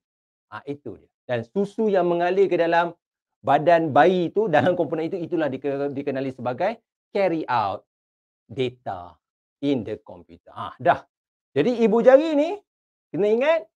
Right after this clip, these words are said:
ia kaitan dengan motherboard. Ibu jari boleh pegang barang, hold, hold the component. Okey, ibu jari, seorang ibu memegang anaknya, menyusukan anaknya,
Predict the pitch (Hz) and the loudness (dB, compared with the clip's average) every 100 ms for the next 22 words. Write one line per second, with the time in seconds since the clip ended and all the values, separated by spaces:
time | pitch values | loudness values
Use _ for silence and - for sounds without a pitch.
0 | - 147 156 151 139 - 127 113 110 104 | -6 -4 -4 -6 -8 -6 -6 -6 -10 -12
1 | 98 90 - 76 76 82 _ _ _ _ | -14 -16 -18 -20 -20 -20 _ _ _ _
2 | - 120 131 143 156 220 269 277 110 120 | -10 -4 0 0 0 0 -2 -4 -8 -6
3 | 113 - 127 131 131 143 180 233 277 - | -6 -8 -8 -6 -2 0 0 0 -4 -12
4 | _ _ 208 226 262 302 _ _ 214 190 | _ _ 2 2 2 -2 _ _ 0 0
5 | 117 107 - 98 - 92 92 85 87 _ | -2 -8 -12 -16 -18 -20 -20 -20 _ _
6 | _ _ _ _ - 117 120 147 175 185 | _ _ _ _ -6 -4 -2 2 2 2
7 | 233 262 - 160 180 196 170 226 277 311 | -2 -4 -2 -2 0 -2 -2 0 0 -2
8 | - - 131 147 143 185 180 180 196 202 | -8 -8 -4 0 0 0 -2 -2 -2 -2
9 | 214 175 240 143 151 226 269 240 226 214 | -4 -6 -6 -2 -2 -2 -2 -2 -2 -2
10 | 220 214 214 240 294 359 | -2 -2 -4 -4 -6 -10